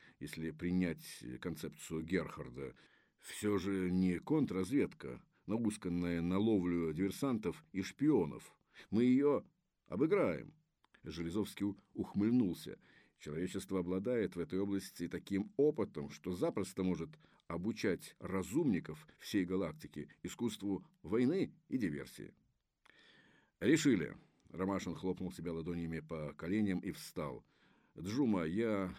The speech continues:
подключу к разработке операции твою личную обойму».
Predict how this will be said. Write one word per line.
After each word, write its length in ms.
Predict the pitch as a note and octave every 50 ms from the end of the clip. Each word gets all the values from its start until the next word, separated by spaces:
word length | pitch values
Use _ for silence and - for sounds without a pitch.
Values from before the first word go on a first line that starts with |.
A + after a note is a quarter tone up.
| -
подключу 720 | - F#2+ F#2 - - F#2+ G2+ G2 - - F3 F3 C3 - - -
к 60 | -
разработке 640 | F#2 F#2+ E2+ F2 F2 F2+ F2+ F#2 F2 E2+ - F#2+ F2
операции 580 | F2+ - F#2 G2+ A2+ - - - - - D2+
твою 400 | D2 D#2 E2+ F2 F2+ F#2+ F2+ E2+ - - _ _ _ _
личную 680 | - G2 A2+ A#2 - - - D#2+ D#2 D2+ D2+ D2 C#2+ -
обойму». 720 | - F#2+ G2 F#2 F#2+ F#2 F2 D#2 D2+ D2 C#2+ C2+ B1 -